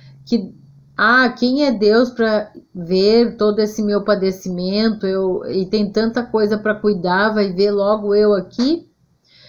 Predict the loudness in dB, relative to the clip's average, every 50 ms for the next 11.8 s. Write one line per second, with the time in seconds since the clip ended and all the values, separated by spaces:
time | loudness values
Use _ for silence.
0 | -20 -20 -20 _ _ 0 0 2 4 4 2 2 2 2 2 2 2 2 2 2
1 | 0 2 2 4 4 4 4 4 4 4 4 2 0 0 2 2 2 2 2 2
2 | 0 0 -2 -4 -2 -2 0 0 0 0 -2 -8 -8 -8 -8 -8 -12 _ _ _
3 | _ _ _ _ -2 0 2 2 2 4 2 0 0 0 -2 0 2 4 4 4
4 | 4 4 4 4 4 2 2 0 -4 -6 -12 -4 0 0 0 2 0 -2 -4 -6
5 | -4 -2 -2 -2 -2 -2 -2 -2 -2 -2 -2 0 0 2 2 2 0 0 -4 -10
6 | -12 -6 -4 -2 -2 0 0 0 0 -2 -4 -6 -10 -14 -10 -6 -4 -2 -2 -2
7 | -4 -6 -10 -8 -4 -2 -2 -2 -2 -2 0 0 2 2 2 2 2 0 0 -2
8 | -4 -10 _ _ _ _ _ _ _ 0 0 2 4 4 4 6 4 4 4 2
9 | 0 0 -2 -4 -4 -2 0 2 4 4 4 2 2 0 0 0 0 0 2 0
10 | -2 -2 0 0 2 2 2 2 2 2 0 -2 0 0 0 0 0 0 2 2
11 | 4 2 2 0 -2 -4 0 2 4 4 4 4 2 2 -2 -8